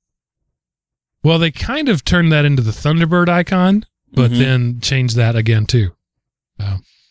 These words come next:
Speaker 1: cool. That, it seems like longer ago to me than just two thousand two, but
Speaker 2: It
Speaker 1: that was
Speaker 2: does.
Speaker 1: thirteen years. I mean, that, that was the year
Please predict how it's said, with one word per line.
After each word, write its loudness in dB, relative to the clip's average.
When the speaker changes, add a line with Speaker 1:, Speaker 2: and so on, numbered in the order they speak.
Speaker 1:
cool. 2
That, -2
it -2
seems -4
like -4
longer -2
ago 0
to 0
me 2
than 2
just 0
two 0
thousand -2
two, -6
but -2
Speaker 2:
It 0
Speaker 1:
that 2
was 0
Speaker 2:
does. -10
Speaker 1:
thirteen 0
years. 0
I -4
mean, -2
that, -2
that 0
was 2
the 2
year 2